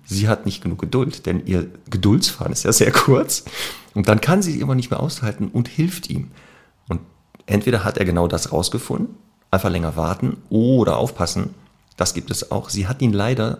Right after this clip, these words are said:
unkreativ dadurch gemacht. Das heißt, da er nie ausprobieren konnte und durfte, weil sie einfach nicht aushalten konnte,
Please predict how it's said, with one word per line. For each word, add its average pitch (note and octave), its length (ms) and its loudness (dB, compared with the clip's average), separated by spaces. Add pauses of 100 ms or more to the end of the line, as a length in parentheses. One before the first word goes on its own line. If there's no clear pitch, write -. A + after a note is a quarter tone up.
(100)
unkreativ A2+ 920 -2
dadurch F#2 400 -4
gemacht. G2 420 -2 (680)
Das - 180 -4
heißt, A#2 280 -2 (440)
da G#2 140 4
er A2+ 200 4
nie A#2 260 2
ausprobieren G#2+ 680 0
konnte - 420 -2
und F#2 160 -2
durfte, G#2+ 420 2
weil F#2 160 2
sie - 100 -4
einfach - 180 -2
nicht - 160 -2
aushalten - 400 -2
konnte, A2+ 440 -2